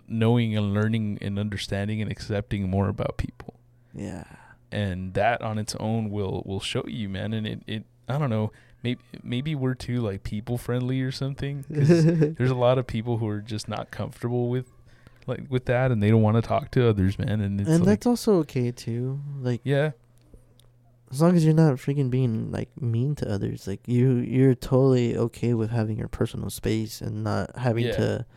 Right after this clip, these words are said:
Speaker 2: socialize or not
Speaker 1: I,
Speaker 2: having
Speaker 1: I
Speaker 2: to
Speaker 1: guess
Speaker 2: do
Speaker 1: what I
Speaker 2: any of
Speaker 1: mean
Speaker 2: that.
Speaker 1: is that the, the, you know, not being a jerk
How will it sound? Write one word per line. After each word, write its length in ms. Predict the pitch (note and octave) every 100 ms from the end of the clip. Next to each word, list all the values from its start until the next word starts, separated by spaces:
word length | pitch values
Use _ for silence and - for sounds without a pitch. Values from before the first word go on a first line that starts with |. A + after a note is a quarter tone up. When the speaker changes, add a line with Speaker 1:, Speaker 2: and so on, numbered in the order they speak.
| - - - _ _ _
Speaker 2:
socialize 720 | - - B2+ - A#2+ G#2 G#2+
or 60 | A2
not 160 | A2+ A#2+
Speaker 1:
I, 20 |
Speaker 2:
having 100 | A#2
Speaker 1:
I 40 | A#2+
Speaker 2:
to 60 |
Speaker 1:
guess 160 | C#3+ C3
Speaker 2:
do 60 |
Speaker 1:
what 140 | C#3 C3
I 60 |
Speaker 2:
any 60 | D3
of 40 |
Speaker 1:
mean 140 | A#2+ B2
Speaker 2:
that. 40 | A#2+
Speaker 1:
is 140 | A2
that 280 | G#2+ G2 G2 -
the, 220 | G#2+ F#2 - _ -
the, 140 | - A2
you 420 | F#2+ F#2+ F#2 G2+
know, 140 | F#2
not 240 | F#2 G#2 F2
being 240 | A2+ G#2+
a 40 | G2
jerk 320 | - G#2